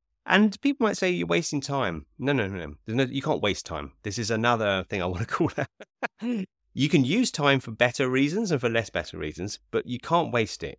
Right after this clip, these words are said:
It's, it's, it's, an, you can't actually waste time. You can just do ineffective, ineffective things with it. So if you're going up and down the stairs to get stuff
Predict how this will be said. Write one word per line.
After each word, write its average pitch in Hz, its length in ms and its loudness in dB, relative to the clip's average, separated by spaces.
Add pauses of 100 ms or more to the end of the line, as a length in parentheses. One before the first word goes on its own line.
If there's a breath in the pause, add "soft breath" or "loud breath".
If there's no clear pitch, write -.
It's, 101 180 -14
it's, - 180 -8
it's, 110 260 -10
an, 127 240 -2
you 117 160 -10
can't - 360 -6
actually - 260 -8
waste 101 320 -2
time. 85 340 -10
You 113 80 -12
can 127 80 -4
just 117 140 -10
do 107 300 -4
ineffective, 95 600 -6
ineffective 101 440 -6
things 85 180 -6
with 76 100 -12
it. - 120 -18 (520)
So 139 160 2
if 190 200 4
you're 226 400 2 (320)
going 131 240 4
up 117 80 -2
and 123 80 -4
down 110 160 0
the 92 40 -6
stairs 98 300 -2
to - 80 -10
get 87 140 -6
stuff - 240 -12